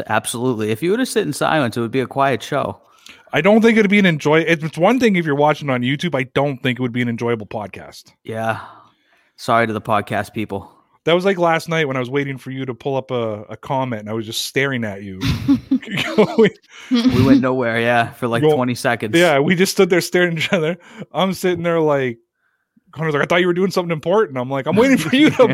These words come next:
Speaker 2: pull up a
Speaker 1: <laughs>
Speaker 2: chat." Um, I do wanna go to a super chat here. I want, one
Speaker 1: There we
Speaker 2: second.
Speaker 1: go. Shades.
Speaker 3: I was like, "What's going on? <laughs> Why are you ducking?"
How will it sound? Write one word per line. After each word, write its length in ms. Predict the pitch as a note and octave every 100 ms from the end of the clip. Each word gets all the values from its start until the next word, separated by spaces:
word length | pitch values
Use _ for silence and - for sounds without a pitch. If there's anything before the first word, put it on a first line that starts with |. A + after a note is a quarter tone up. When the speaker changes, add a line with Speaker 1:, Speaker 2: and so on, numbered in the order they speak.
| -
Speaker 2:
pull 300 | A#3 D#3 B3
up 100 | F3+
a 140 | F3+
Speaker 1:
<laughs> 0 |
Speaker 2:
chat." 640 | - - C#3 E3+ B3 D#3 - _ _ _ _ _ _ _
Um, 440 | C#3 E3+ E3+ E3+ -
I 140 | F3
do 280 | C#3 F#3 D4+
wanna 300 | C4 B3+ A#3+
go 240 | G3 G#3+ G#3
to 260 | G#3 F#3+
a 100 | E3+
super 320 | - A3 G#3+
chat 260 | G3 F#3+ F3+
here. 160 | G3 F#3+
I 60 |
want, 220 | E3+ A#3+ _ _ _ _ _ _ _ _ _ _ _ _ -
one 160 | D#3 C3+
Speaker 1:
There 140 | A#2
we 60 | A2+
Speaker 2:
second. 60 | -
Speaker 1:
go. 380 | A2+ A#2 G#2+ - _ _ _ -
Shades. 680 | - G#2+ C3 C3+ A#2+ G2+ - _ _ _ _ _ _ _ _ _ _ _ - -
Speaker 3:
I 80 | A3+
was 100 | A3
like, 140 | A#3+
"What's 180 | A3 B3+
going 300 | - A#3+ A#3
on? 260 | G#3+ F3 G#3
<laughs> 140 | -
Why 180 | A#3 A#3+
are 20 |
you 140 | G#3+ G#3
ducking?" 460 | F#3+ G3 - F3